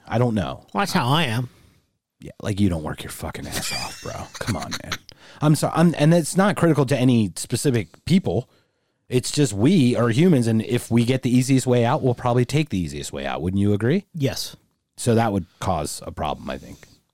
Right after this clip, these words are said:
Speaker 1: and some kind of vacuum.
Speaker 2: Yes. Words. Words. Words. Words.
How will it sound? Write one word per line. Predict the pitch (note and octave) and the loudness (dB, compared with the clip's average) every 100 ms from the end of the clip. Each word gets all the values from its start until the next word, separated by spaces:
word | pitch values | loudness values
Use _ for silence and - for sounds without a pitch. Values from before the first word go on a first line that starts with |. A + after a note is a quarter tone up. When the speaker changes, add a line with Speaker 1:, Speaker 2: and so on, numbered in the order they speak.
| - | -14
Speaker 1:
and | D2+ | -12
some | - D#2 | -10 -10
kind | D#2 C#2 | -10 -10
of | |
vacuum. | C2+ C2 - - _ _ _ _ - | -10 -10 -12 -20 _ _ _ _ -8
Speaker 2:
Yes. | C3+ C3 - - - _ _ _ _ _ _ _ _ _ _ _ _ _ _ _ _ _ _ _ _ _ _ _ _ _ _ _ _ _ | -4 -4 -4 -10 -12 _ _ _ _ _ _ _ _ _ _ _ _ _ _ _ _ _ _ _ _ _ _ _ _ _ _ _ _ _
Words. | G#2 G2+ G2+ F#2 - - - - - _ _ - - - - | -8 -6 -6 -8 -8 -12 -12 -20 -20 _ _ -18 -18 -18 -10
Words. | G2+ G2 F#2+ F#2 - - - _ _ _ - - _ _ _ | -6 -6 -8 -10 -10 -12 -14 _ _ _ -20 -20 _ _ _
Words. | G2+ G2 G2 F2 - - _ _ _ _ _ _ _ _ _ _ _ _ - | -10 -8 -8 -10 -12 -14 _ _ _ _ _ _ _ _ _ _ _ _ -14
Words. | G2+ G#2 G2+ G2 F#2+ G2 - | -8 -6 -4 -6 -8 -8 -10